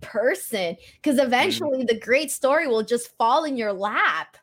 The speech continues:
Speaker 1: That's it, but
Speaker 2: Absolutely, yeah.
Speaker 1: nobody's gonna take somebody like Otis seriously being the Money in the Bank winner. You're just not gonna
Speaker 2: <laughs>
Speaker 1: take it seriously.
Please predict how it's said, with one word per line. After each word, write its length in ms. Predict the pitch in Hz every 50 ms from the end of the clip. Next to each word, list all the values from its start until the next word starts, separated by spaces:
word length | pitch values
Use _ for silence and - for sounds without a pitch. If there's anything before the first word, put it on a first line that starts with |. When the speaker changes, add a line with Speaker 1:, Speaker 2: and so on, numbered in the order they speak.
| _ _ _ _ _ _ _ _ _ -
Speaker 1:
That's 240 | 269 359 370 -
it, 320 | - - - - 392 392 240
but 120 | 277 277
Speaker 2:
Absolutely, 40 | 269 -
yeah. 100 | 277 285
Speaker 1:
nobody's 360 | 359 - - 381 339 311 277 -
gonna 140 | 254 247 240
take 240 | - 277 302 285
somebody 340 | - - 269 269 247 240 226
like 260 | 202 196 185 202 - - -
Otis 400 | 247 285 330 294 233 - - -
seriously 760 | - 233 233 269 302 294 277 277 - - 226 220 226 220 - - - - - -
being 300 | 269 285 294 302 285 254
the 80 | 247
Money 360 | 226 226 240 254 269 285 269
in 80 | 254 226
the 80 | 214 202
Bank 340 | 185 233 233 247 247 233 -
winner. 760 | 202 180 190 214 269 349 302 240 208 202 214 254 247 - _ _ _ _ _ _ -
You're 120 | 294 302
just 220 | 247 359 - -
not 200 | 330 311 302 302
gonna 160 | 285 311 285 233
Speaker 2:
<laughs> 160 | 311 320 294
Speaker 1:
take 60 | 302
it 100 | - -
seriously. 1000 | - - 320 339 359 339 294 285 294 - - 196 180 175 175 214 240 214 -